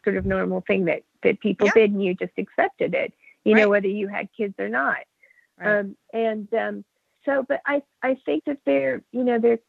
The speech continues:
Speaker 1: could be a space where, uh, teachers and schools and parents work together. But now, you know, the, the, the, the parents are kind of, you know, they're these people who you just impose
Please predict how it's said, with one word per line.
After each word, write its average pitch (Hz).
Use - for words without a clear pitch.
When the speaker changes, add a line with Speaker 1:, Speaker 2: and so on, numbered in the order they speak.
Speaker 1:
could 311
be 254
a 220
space 202
where, 214
uh, 208
teachers 233
and 208
schools 220
and 208
parents 208
work 202
together. 220
But 247
now, 262
you 254
know, 262
the, 240
the, 247
the, 233
the 226
parents 254
are 233
kind 233
of, 214
you 240
know, 240
they're 220
these 226
people 247
who 226
you 226
just 226
impose 233